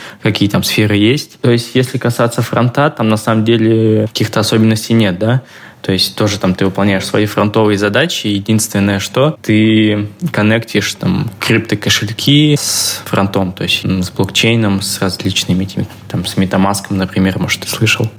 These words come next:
Есть отдельные разработчики смарт-контрактов, это вот именно занимаются всей этой логикой, там вот эти смарт-контракты, блокчейн, а они пишут там на различных языках. Solidity, по-моему, называется, там ещё разные есть.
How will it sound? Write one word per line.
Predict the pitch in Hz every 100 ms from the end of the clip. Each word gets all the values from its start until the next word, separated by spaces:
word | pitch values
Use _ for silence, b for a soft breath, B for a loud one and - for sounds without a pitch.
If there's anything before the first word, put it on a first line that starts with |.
| -
Есть | 143 120 127 -
отдельные | 117 120 123 117 107
разработчики | 101 107 104 113 - -
смарт-контрактов, | - 110 - 101 101 123 151 113 -
это | 98 95
вот | 95 95
именно | 95 92 92 90 90
занимаются | - - 98 98 92 - -
всей | - - 110
этой | 98 104
логикой, | 147 147 139 113
там | 101 92
вот | 92
эти | 95
смарт-контракты, | - - 95 - 104 98 123 135 135 - - 110 107
блокчейн, | 101 101 92 - 123 127 131
а | - 107 95
они | 95 98
пишут | 98 104 -
там | - 98 95 95
на | 95
различных | 98 101 98 113 -
языках. | 95 101 131 143 -
Solidity, | - 92 117 131 117 101
по-моему, | 101 92 101 95 92
называется, | 92 - 92 92 90 -
там | 92
ещё | 92 113
разные | 107 101 90 90 90
есть. | 95